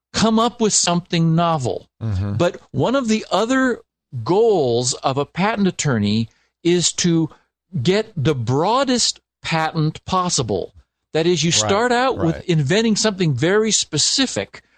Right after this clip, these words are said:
Speaker 1: But so, and, and, and there, and, and, and in the specificity, you could argue you might have something novel.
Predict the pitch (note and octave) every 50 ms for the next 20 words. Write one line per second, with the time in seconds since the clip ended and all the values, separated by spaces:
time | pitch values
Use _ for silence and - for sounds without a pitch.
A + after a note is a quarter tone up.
0 | _ _ _ _ - F#3 - - - - G3+ G3+ G3 F#3+ - - - - _ -
1 | F3 F3 F#3+ G3+ F3+ F3 G3+ G#3 F#3 E3+ E3+ E3 F3 A#3+ C#4 C#4+ C4 A3+ - -
2 | - E3+ E3 G3+ G3 G3 - G#3+ G3 F#3+ G#3 E3+ - G#3+ F#3+ F3+ - A3+ A#3 A#3
3 | A#3+ A3 - - - - G3+ F#3 - G#3+ F3 - - E4+ C4+ - A#3 F#3+ F#3+ F3+
4 | F3+ F#3+ F#3 - _ _ _ F#3 G3 A3+ A3 - - A#3+ - F#2+ C#3+ G#3 B3+ C4
5 | G3+ F#3+ F#3 F#3+ G3 F3 F#3 G3+ A3+ A#3 G#3 G#3 G#3 A3+ G#3 F3+ D#3+ F3+ F#3+ G3
6 | F#3+ - - - F3 F3 E3+ - F#3+ F3 E3+ E3 D#3 E3 D#3+ D#3 C#3+ B2+ G#2 F#2
7 | F2+ -